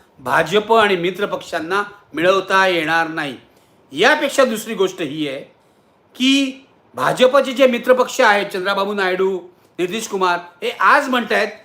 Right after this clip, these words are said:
की आम्ही याला पाठिंबा देऊ. ते पाठिंबा देतील याची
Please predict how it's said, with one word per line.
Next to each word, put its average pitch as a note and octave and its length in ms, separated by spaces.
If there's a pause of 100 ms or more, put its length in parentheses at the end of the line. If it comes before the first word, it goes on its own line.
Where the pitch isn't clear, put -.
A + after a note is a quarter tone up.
(280)
की A3+ 120
आम्ही G3+ 340
याला A3 180
पाठिंबा G#3 440
देऊ. E3 280 (640)
ते A3+ 240
पाठिंबा G3+ 560
देतील G3+ 420
याची G3+ 280